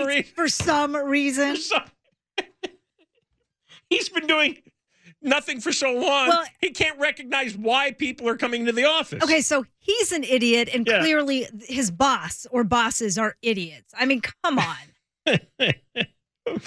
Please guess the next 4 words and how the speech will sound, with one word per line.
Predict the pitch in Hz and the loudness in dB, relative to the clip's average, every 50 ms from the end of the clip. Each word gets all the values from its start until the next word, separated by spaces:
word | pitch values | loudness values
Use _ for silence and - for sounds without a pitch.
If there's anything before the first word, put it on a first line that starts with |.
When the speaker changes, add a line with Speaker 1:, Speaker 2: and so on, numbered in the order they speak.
| - - - - - - - - - _ _ | -10 -12 -10 -10 -12 -14 -16 -18 -20 _ _
Speaker 2:
Uh, | - 269 254 240 240 233 226 214 214 202 190 190 196 214 202 175 - _ _ _ _ _ _ _ _ _ _ _ _ _ _ _ _ _ _ _ _ _ _ _ _ _ _ _ _ _ _ | 0 0 2 4 4 2 2 2 2 2 2 0 0 -4 -8 -10 -14 _ _ _ _ _ _ _ _ _ _ _ _ _ _ _ _ _ _ _ _ _ _ _ _ _ _ _ _ _ _
one, | 180 190 220 247 269 277 262 247 202 - _ | -4 0 0 0 0 0 -4 -6 -8 -12 _
one | - 170 156 220 262 277 | -10 -2 0 2 2 2
engineer | 285 269 220 - 233 202 202 233 247 220 202 196 214 | 2 0 0 0 0 2 2 2 2 2 2 0 -2